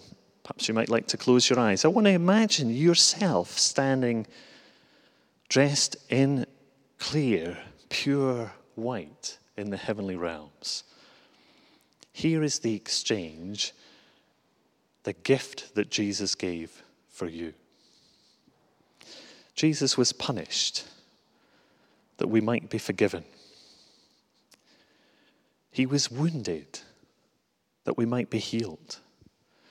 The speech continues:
Jesus was made sin with our sinfulness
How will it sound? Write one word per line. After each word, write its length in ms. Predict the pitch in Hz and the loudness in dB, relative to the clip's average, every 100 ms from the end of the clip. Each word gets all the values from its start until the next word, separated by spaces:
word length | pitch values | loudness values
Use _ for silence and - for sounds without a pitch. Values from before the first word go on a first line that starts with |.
| - - - _ _ _ - | -20 -20 -20 _ _ _ -4
Jesus 400 | 180 185 175 - | -2 0 0 0
was 180 | 151 | 0
made 240 | 143 123 - | 2 0 2
sin 480 | - - 156 165 165 - | 2 2 0 -4 -6 -4
with 220 | 101 - | -2 -2
our 80 | 95 | 0
sinfulness 1040 | - - 156 151 - 131 135 120 - - | 0 0 -2 -4 -4 -4 -2 -4 -6 -8